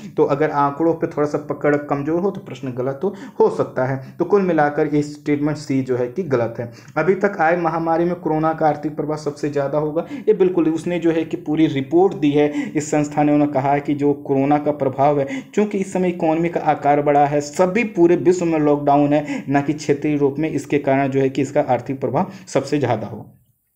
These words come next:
आगे बढ़ते हैं, निम्नलिखित, अ, अ, निम्नलिखित देशों में, भारत के पड़ोसी देशों में कम रेमिटेंस की कमी वर्ष दो हज़ार किस देश में होगी, अर्थात ये भी इसी रिपोर्ट से रिलेटेड है कि भारत के जितने पड़ोसी देश हैं, वर्ष दो हज़ार उन्नीस की तुलना में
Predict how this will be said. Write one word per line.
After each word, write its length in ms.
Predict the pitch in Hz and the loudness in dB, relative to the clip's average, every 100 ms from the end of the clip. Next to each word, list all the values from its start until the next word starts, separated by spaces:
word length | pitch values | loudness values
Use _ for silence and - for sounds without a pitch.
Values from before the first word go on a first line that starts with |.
| _ - - | _ -18 -2
आगे 180 | 156 165 | 2 4
बढ़ते 280 | 170 160 175 | 4 2 -2
हैं, 400 | 180 185 254 143 | -4 -6 -10 0
निम्नलिखित, 480 | 170 185 214 208 165 | 0 2 0 0 2
अ, 40 | |
अ, 520 | 156 165 156 135 117 143 | 4 6 4 0 -4 2
निम्नलिखित 560 | 143 139 160 165 196 | 4 4 4 2 0
देशों 280 | 160 160 175 | 2 2 2
में, 200 | 170 170 | 2 0
भारत 320 | 127 147 160 - | 2 2 2 -2
के 60 | |
पड़ोसी 400 | 175 147 143 143 | 0 2 2 2
देशों 300 | 156 151 151 | 0 0 0
में 240 | 147 151 147 - - _ - | 0 0 -2 -8 -14 _ 0
कम 200 | 220 202 | 2 4
रेमिटेंस 520 | 165 160 151 170 170 | 4 4 2 0 0
की 140 | - | -6
कमी 240 | - 160 165 | -2 0 2
वर्ष 300 | 147 151 151 | 2 0 0
दो 100 | 147 | 0
हज़ार 220 | 151 156 | 2 0
किस 420 | 156 151 147 127 | 0 -4 -4 -6
देश 300 | 127 147 143 | 2 2 2
में 100 | 131 | -2
होगी, 260 | 120 131 151 - - | -2 -4 -6 -10 -2
अर्थात 400 | 147 147 160 151 | -2 2 0 2
ये 100 | 143 | 2
भी 140 | 151 | 2
इसी 180 | 165 170 | 2 2
रिपोर्ट 380 | 151 147 147 151 | 2 2 0 2
से 100 | 160 | 0
रिलेटेड 460 | 139 127 127 147 | 2 0 0 0
है 140 | 127 131 - 214 | 0 -4 -8 -2
कि 60 | 160 | -2
भारत 360 | 120 139 170 | 2 2 2
के 80 | 165 | 0
जितने 260 | 143 147 165 | 0 -2 -2
पड़ोसी 420 | 165 139 135 156 | 0 -2 0 -2
देश 320 | 131 160 156 | 2 0 0
हैं, 220 | 131 135 131 | -2 -2 -2
वर्ष 200 | 151 151 | -2 -2
दो 220 | 135 175 | -2 0
हज़ार 300 | 170 196 202 | 2 0 0
उन्नीस 320 | 175 180 247 254 | 0 2 2 0
की 80 | |
तुलना 360 | 226 151 123 120 | 0 0 0 0
में 160 | 135 | -2